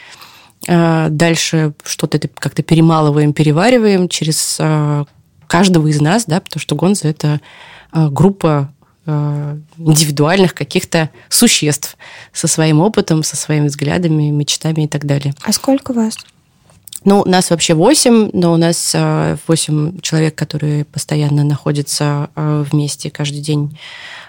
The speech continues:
Speaker 1: э, что-то обсуждают и что-то создают. Вот. Но есть еще несколько человек, которые работают, э, попроектно, и, но они все равно неотъемлемая часть нас. Я всегда говорю, что мы не занимаемся дизайном, э, графики, а мы занимаемся дизайном человеческих отношений.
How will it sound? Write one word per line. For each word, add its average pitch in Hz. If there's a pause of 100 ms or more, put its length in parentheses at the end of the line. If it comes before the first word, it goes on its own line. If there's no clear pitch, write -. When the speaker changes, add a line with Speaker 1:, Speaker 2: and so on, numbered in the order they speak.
(160)
Speaker 1:
э, 151
что-то -
обсуждают 180
и -
что-то -
создают. 165
Вот. 170
Но 196
есть 185
еще 175
несколько 165
человек, 165
которые 165
работают, 151 (120)
э, 147
попроектно, 165
и, 160 (420)
но 160
они 175
все -
равно 160
неотъемлемая 165
часть -
нас. 135 (220)
Я 156
всегда -
говорю, 151
что 151 (460)
мы 170
не 160
занимаемся 160
дизайном, 147 (580)
э, 156
графики, 175
а 160
мы 165
занимаемся 165
дизайном 151
человеческих -
отношений. 139